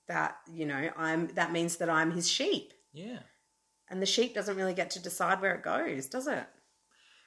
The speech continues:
Speaker 2: Well, there's two people in the
Speaker 1: <laughs>
Speaker 2: relationship. There's the shepherd and the sheep. There's not
Speaker 1: <laughs>
Speaker 2: too many sh-, it's not like, "Oh, wow, there's
Speaker 1: We're all shepherds.
Speaker 2: this, this kitchen has space for so many shepherds." It's like, no,
Speaker 1: <laughs>
Speaker 2: there's one shepherd and then,
Speaker 1: There's
Speaker 2: then
Speaker 1: one
Speaker 2: there's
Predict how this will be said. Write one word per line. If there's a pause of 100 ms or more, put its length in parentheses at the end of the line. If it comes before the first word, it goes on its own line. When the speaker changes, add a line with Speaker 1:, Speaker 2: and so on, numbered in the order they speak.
(120)
Speaker 2:
Well,
there's
two
people
in
the
Speaker 1:
<laughs>
Speaker 2:
relationship.
There's
the
shepherd
and
the
sheep. (200)
There's
not (300)
Speaker 1:
<laughs>
Speaker 2:
too
many
sh-,
it's
not
like,
"Oh,
wow,
there's
Speaker 1:
We're
all
shepherds.
Speaker 2:
this,
this
kitchen
has
space
for
so
many
shepherds."
It's
like,
no,
Speaker 1:
<laughs>
Speaker 2:
there's
one
shepherd
and
then,
Speaker 1:
There's
Speaker 2:
then
Speaker 1:
one
Speaker 2:
there's